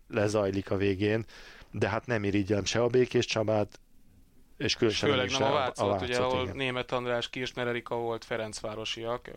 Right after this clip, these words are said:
Speaker 2: akik ezer százzal, szállal kötődnek a Fradihoz.
Speaker 1: Igen, és azért a Vác egy olyan csapat, aki mindenkinek, ö, ö, meghúzogatja a, a, a mindenét.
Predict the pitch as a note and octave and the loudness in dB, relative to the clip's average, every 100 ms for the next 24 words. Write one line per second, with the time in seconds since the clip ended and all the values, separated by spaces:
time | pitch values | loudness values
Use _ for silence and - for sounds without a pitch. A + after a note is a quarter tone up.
0 | - - - A#2+ A2+ G#2+ - A2 G#2+ A2+ | -18 -18 -8 -6 -4 -6 -2 -2 -2 -6
1 | B2 - C3 B2+ B2 A#2+ C3 B2 A#2+ A#2+ | -4 -2 0 0 -2 -4 -6 -8 -8 -6
2 | A#2 A2 B2 B2+ C3+ D#3 - - - - | -8 -6 -6 -4 -2 -2 -2 -14 -12 0
3 | E3 C3+ C3+ C3 C#3 C#3 C#3+ C#3 C#3 - | 2 2 2 4 4 4 4 2 2 0
4 | - - B2+ D3 A2 - A#2+ C#3 C3 C3+ | -6 -4 2 4 4 2 0 2 0 0
5 | - C#3 B2 A2 G#2+ A#2 A#2 A#2 - A2 | 0 0 2 2 2 2 2 2 4 6
6 | A2+ A2+ A2+ A2 G#2+ A2 - - G#2 G#2 | 6 6 6 6 6 4 0 -4 -2 0
7 | G#2 G#2 G#2+ G2+ - G2+ G2 G2 G2 - | 2 2 2 -2 -2 -4 0 2 2 2
8 | G2+ G#2 G2+ G2+ - G#2 G2+ - G2+ G2+ | 4 4 4 2 2 2 2 2 -2 -2
9 | G2 F2+ F2 E2+ D2+ - | -4 0 0 0 -6 -10